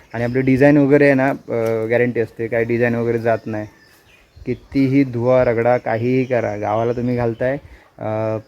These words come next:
चिकट लागू दे, माती काहीही लागू दे, किती डाग जरी उठले ना, तरी धुतल्यानंतर आहे तशी व्यवस्थित होते. कपडा खूप छान आहे. अ, तुम्हाला लागलीच ना तर ऑर्डर करा. तुमच्याकडून मला एक छोटीशी हेल्प होईल.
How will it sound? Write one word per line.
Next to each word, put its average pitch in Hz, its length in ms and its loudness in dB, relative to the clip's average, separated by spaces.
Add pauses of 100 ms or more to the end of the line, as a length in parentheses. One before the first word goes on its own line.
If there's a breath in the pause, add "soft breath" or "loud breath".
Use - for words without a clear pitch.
(180)
चिकट 135 280 -2
लागू 135 280 2
दे, 131 80 2
माती 123 460 -4
काहीही 123 500 -2
लागू 123 200 2
दे, 120 60 -4
किती 120 320 -12
डाग 123 200 2
जरी 120 300 -2
उठले 127 320 -2
ना, 123 140 -2 (320)
तरी 127 300 2
धुतल्यानंतर 127 840 -2 (380 soft breath)
आहे 113 220 -4
तशी 117 260 -8
व्यवस्थित 117 400 0
होते. 107 380 -8 (300)
कपडा 120 300 -6
खूप 120 300 -6
छान 113 180 -6
आहे. 107 140 -8 (560 loud breath)
अ, 113 240 -4
तुम्हाला 127 260 0
लागलीच 131 440 2
ना 123 120 -2
तर 117 200 -8
ऑर्डर 110 360 -4
करा. 113 260 -6 (400 loud breath)
तुमच्याकडून 147 500 2
मला 139 140 2
एक 135 160 0
छोटीशी 123 340 -8
हेल्प 117 260 -4
होईल. 110 180 -8